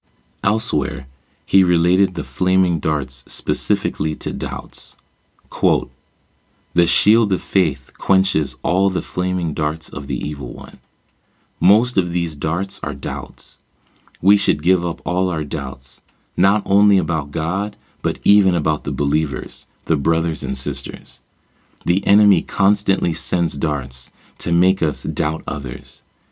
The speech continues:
If we accept the darts of doubting, we will have problems with the brothers." From Basic Principles for the Practice of the Church Life, page seventy-six.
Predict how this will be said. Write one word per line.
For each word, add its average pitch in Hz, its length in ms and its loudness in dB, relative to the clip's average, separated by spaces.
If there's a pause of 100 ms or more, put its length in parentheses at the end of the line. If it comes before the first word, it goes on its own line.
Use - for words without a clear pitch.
(220)
If - 220 -2
we 101 240 4
accept - 680 -2
the 78 120 0
darts 78 460 -2
of 73 180 -6
doubting, 90 540 -2 (320)
we 98 200 6
will 87 200 0
have 78 260 -6
problems 85 540 -2
with 71 180 -4
the 78 200 -8
brothers." - 500 -12 (640)
From 78 480 0 (380)
Basic 92 460 2
Principles 95 600 0
for - 180 -2
the 71 120 -2
Practice 82 560 -2
of 67 100 -4
the 64 200 -4
Church - 280 -4
Life, - 320 -10 (480)
page 85 480 2
seventy-six. - 880 -4